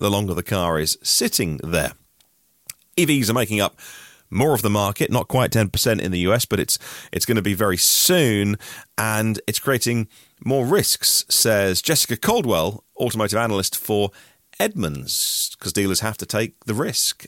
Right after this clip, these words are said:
and, uh, they're not always insulated from some of the swings that happen in the E V industry, which can be pretty,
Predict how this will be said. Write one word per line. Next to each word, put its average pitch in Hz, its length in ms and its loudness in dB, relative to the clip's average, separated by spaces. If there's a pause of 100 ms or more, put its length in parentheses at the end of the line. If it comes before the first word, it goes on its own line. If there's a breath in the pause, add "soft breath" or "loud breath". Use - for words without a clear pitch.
(140)
and, 82 560 -4 (480 loud breath)
uh, 62 160 -2
they're 87 160 0
not - 460 -2 (480 soft breath)
always 90 560 2
insulated 92 640 -2
from 98 200 -6
some 98 220 -2
of 92 80 -4
the 90 220 0
swings 127 540 0
that 92 100 2
happen 95 440 -2
in 90 100 0
the 85 100 0
E 87 160 0
V 80 180 0
industry, 82 360 -2
which - 320 -2
can 160 140 -2
be 131 120 0
pretty, - 720 -4